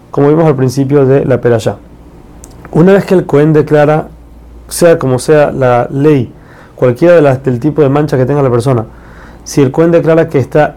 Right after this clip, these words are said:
impuro, esta persona debe rasgar sus ropas, debe dejarse crecer el pelo, la barba y el bigote, y tiene que avisar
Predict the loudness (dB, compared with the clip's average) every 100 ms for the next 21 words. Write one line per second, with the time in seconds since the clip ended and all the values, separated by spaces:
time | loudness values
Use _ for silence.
0 | -6 -6 -2 0 0 -2 -8 -20 -20 -10
1 | -6 -2 0 0 0 2 2 2 0 0
2 | 0 0 0 -2 0 0 -2 -6 -18 -20
3 | -20 -12 0 2 4 2 -2 -4 -2 0
4 | 0 0 2 2 0 -4 -2 2 2 2
5 | 2 0 0 0 0 -4 -6 -20 -20 -20
6 | -16 -4 -2 2 0 2 2 2 2 2
7 | 0